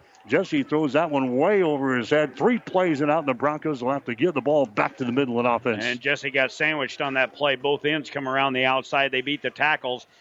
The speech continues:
Speaker 2: and got in there and just sandwiched him down to about the twenty-yard line. Jesse gets up there, but, uh, just threw that one away wisely enough. Bockel into the game for the, uh,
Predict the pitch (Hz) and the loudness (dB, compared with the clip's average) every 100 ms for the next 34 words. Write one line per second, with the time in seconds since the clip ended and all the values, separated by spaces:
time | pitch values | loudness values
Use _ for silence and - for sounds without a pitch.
0 | _ 143 135 135 143 139 139 135 127 135 | _ -4 0 2 0 -2 -2 -2 -4 -6
1 | - 156 165 131 - 131 123 143 151 120 | -2 -2 -2 -6 -6 -4 0 0 0 -2
2 | 123 139 113 117 143 120 127 147 127 113 | 0 -2 -6 -6 -6 -2 0 0 0 0
3 | 113 110 _ _ - 120 127 123 123 - | 0 -2 _ _ -2 0 -2 -4 -4 0
4 | 143 - 123 120 117 123 113 127 - 151 | 0 4 2 2 -2 0 0 -4 -8 -4
5 | 139 143 151 131 123 147 139 123 131 135 | 0 0 0 -4 0 0 0 2 0 0
6 | 117 120 117 135 117 _ _ _ - 127 | -4 -6 -2 0 0 _ _ _ 0 0
7 | 143 143 143 127 123 143 151 139 143 143 | 2 -2 -4 -4 -4 -2 -2 -4 -4 -2
8 | 135 131 123 | -2 2 2